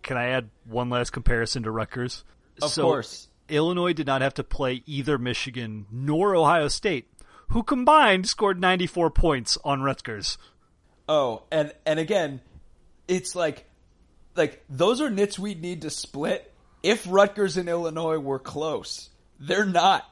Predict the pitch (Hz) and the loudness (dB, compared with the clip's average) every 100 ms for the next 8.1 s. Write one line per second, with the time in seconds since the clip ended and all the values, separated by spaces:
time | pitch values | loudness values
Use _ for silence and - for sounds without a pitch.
0 | _ _ _ _ _ 185 226 277 370 - | _ _ _ _ _ -6 -2 -2 -4 -8
1 | 605 622 - _ _ _ _ _ _ 254 | -20 -20 -20 _ _ _ _ _ _ -20
2 | 262 247 226 _ _ _ _ _ _ 190 | -20 -20 -20 _ _ _ _ _ _ 2
3 | 247 403 392 240 247 220 208 190 - - | 4 4 2 2 2 0 -2 -4 -8 -18
4 | 123 - 208 214 202 - 208 202 185 160 | -8 0 4 4 2 -4 0 2 2 0
5 | 156 156 156 147 151 120 131 120 156 110 | -4 -4 -4 -6 -10 -8 -10 -10 -12 -12
6 | 110 117 104 82 78 73 - _ _ - | -12 -12 -14 -16 -20 -20 -20 _ _ -6
7 | 139 135 127 _ - 151 220 240 131 101 | -4 -4 -8 _ -6 0 2 0 -2 -6
8 | 98 | -10